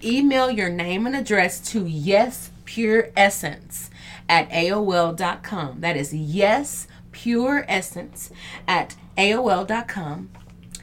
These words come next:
List your scent preference, whether you want scent for a male or a female, and we will draw winners, three winners per show every week. Okay?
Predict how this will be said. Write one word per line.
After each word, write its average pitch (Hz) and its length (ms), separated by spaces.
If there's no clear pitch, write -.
List 214 460
your 185 560
scent - 420
preference, 165 560
whether 147 180
you 147 140
want 143 200
scent 151 240
for 151 160
a 135 60
male 147 460
or 214 220
a 262 60
female, 170 640
and 165 160
we 226 120
will 190 220
draw 156 340
winners, 160 640
three 262 280
winners 160 640
per 175 340
show - 440
every 185 280
week. - 480
Okay? 233 480